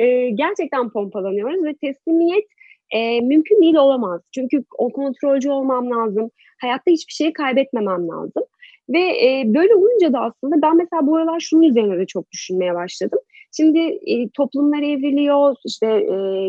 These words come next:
gerçekten bambaşka düzenler oluşuyor vesaire ve kadının yeri toplumda çok başka konumlara geldi. Kadın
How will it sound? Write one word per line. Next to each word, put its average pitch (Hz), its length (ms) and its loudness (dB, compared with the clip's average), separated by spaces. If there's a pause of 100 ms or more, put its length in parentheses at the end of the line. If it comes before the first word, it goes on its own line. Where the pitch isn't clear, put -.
gerçekten 269 500 -2
bambaşka 269 460 -4
düzenler 269 380 -6
oluşuyor 269 420 -4
vesaire 294 400 -4 (400)
ve 269 100 -4
kadının 294 1000 2
yeri 247 400 2 (100)
toplumda 262 460 -4
çok 320 200 -6
başka 240 280 -6
konumlara 220 440 -4
geldi. 175 340 -8
Kadın 226 200 -8